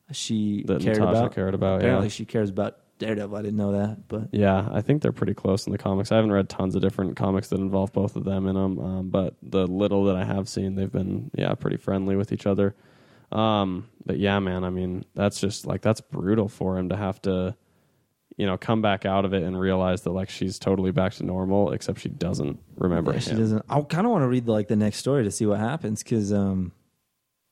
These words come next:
Speaker 1: like, she's gotta get her memories back, or do they just, like,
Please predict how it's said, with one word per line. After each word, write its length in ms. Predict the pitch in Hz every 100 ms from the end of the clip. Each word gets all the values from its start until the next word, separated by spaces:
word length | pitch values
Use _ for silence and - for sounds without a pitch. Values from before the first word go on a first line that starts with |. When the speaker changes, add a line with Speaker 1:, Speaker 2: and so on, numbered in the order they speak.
| -
Speaker 1:
like, 160 | 113
she's 160 | - 113
gotta 440 | 151 190 147 104 - _
get 120 | 123
her 60 | 107
memories 280 | 113 147 104
back, 220 | 104 104
or 100 | 110
do 100 | 107
they 140 | 113 113
just, 200 | 113 117
like, 220 | 104